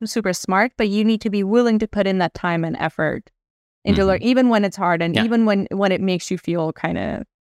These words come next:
Speaker 2: Yeah.
Speaker 1: stupid.
Speaker 2: And it's interesting that the same thing happens not with coding, but with understanding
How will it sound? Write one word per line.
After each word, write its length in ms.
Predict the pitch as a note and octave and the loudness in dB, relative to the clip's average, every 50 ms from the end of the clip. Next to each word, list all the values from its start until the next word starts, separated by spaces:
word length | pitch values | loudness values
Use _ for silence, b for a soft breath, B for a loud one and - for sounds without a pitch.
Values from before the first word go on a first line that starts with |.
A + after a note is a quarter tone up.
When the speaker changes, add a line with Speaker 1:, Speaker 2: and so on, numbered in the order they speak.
| _ _ _ - - - | _ _ _ -10 -6 -2
Speaker 2:
Yeah. 140 | - G2 | -2 -2
Speaker 1:
stupid. 300 | - - - - - F#3+ - _ _ _ _ _ _ _ | -2 -2 -4 -6 -6 -8 -10 _ _ _ _ _ _ _
Speaker 2:
And 100 | C#3 C3 | 0 2
it's 140 | C3 B2+ B2+ | 2 2 2
interesting 460 | C3+ D3 E3+ F3 E3 - - B2 A2 | 0 0 0 0 -2 0 0 -2 -2
that 160 | G2 G2+ F#2+ - | -2 -4 -4 -2
the 100 | G2+ F#2+ | -2 -2
same 400 | - - - A#2+ C3 D#3 D3+ C#3+ | 0 0 0 -2 -2 -4 -4 -4
thing 240 | - - C3 A#2+ | -4 -2 -2 -2
happens 680 | G#2+ F#2+ G2+ G2 - - F#2 F#2 F2+ F2 - - - - - - | -2 -2 -2 -4 -4 -4 -4 -2 -2 -2 -4 -6 -8 -8 -8 -4
not 220 | G2 G#2 G#2 - | -2 -2 -2 -2
with 240 | G2 F#2 - - _ | -2 -4 -4 -6 _
coding, 420 | - G2 G2 G#2 G2 G2+ G2 F#2+ | -4 -2 0 0 0 0 -2 -2
but 160 | E2+ F#2 E2+ | -2 -4 -4
with 220 | E2+ F2 E2+ - - - | -2 -4 -4 -4 -4 -2
understanding 880 | G2 F#2+ F2+ E2+ E2 E2 - - - E2+ E2 D#2+ D2+ D#2 D2+ D2+ D2 | -2 0 0 0 -2 -4 -6 -6 -4 -4 -4 -4 -4 -4 -4 -6 -6